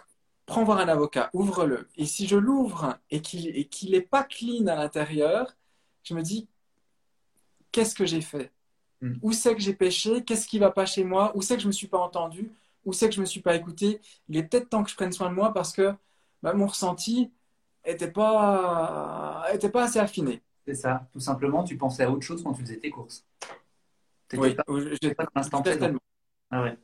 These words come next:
Speaker 1: Ah oui, oui, oui. Ou alors, euh, j'étais très, très, très, très mal connecté et puis, euh, j'ai pas su aller, euh, jusqu'au bout des choses, hein. T'as parlé pour l'instant de, d'hypersensibilité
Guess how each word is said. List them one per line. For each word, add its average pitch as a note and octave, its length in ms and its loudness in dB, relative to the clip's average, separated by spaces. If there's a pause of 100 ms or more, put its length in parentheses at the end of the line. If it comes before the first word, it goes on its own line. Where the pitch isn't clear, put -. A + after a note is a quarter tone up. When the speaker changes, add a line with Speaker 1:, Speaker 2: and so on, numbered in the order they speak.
(140)
Speaker 1:
Ah E3+ 160 6
oui, F3 120 4
oui, D#3+ 440 2
oui. C#3 40 0
Ou D#3 160 4
alors, F3+ 260 6
euh, D3+ 180 4
j'étais D#3+ 280 -2
très, G3+ 240 0
très, G3 220 -2
très, F#3 280 -4
très G3 260 2
mal F#3 200 2
connecté F3 600 0
et D3+ 60 -2
puis, D#3+ 300 -6
euh, C3 140 4 (520)
j'ai C#3+ 120 0
pas F3+ 160 6
su G3 180 4
aller, F3+ 340 6
euh, C#3 220 4
jusqu'au F3 280 -2
bout F3+ 120 -2
des F3 120 0
choses, C3+ 320 -4
hein. B2+ 100 -8 (400)
T'as G#3 120 4
parlé B3+ 420 2
pour - 160 -4
l'instant G#3 480 2
de, D#3+ 460 0 (1800)
d'hypersensibilité G#3+ 1300 2